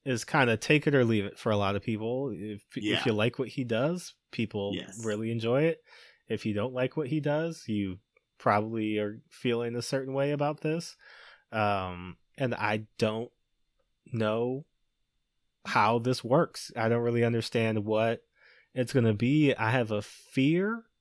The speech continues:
Speaker 1: that we're, that we're trending into Bel Air territory,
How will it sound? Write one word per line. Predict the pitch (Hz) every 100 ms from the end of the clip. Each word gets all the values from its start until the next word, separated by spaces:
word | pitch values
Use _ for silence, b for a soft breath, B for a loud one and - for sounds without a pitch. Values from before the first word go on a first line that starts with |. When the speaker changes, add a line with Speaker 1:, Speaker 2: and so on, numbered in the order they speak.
| _ _ _ _ _ _ _ _
Speaker 1:
that | 113 110
we're, | 110 110 117
that | 113
we're | 107 104
trending | - 120 117 120
into | 120 131
Bel | 113 110 120
Air | 110 101
territory, | - 101 90 - 95 90 107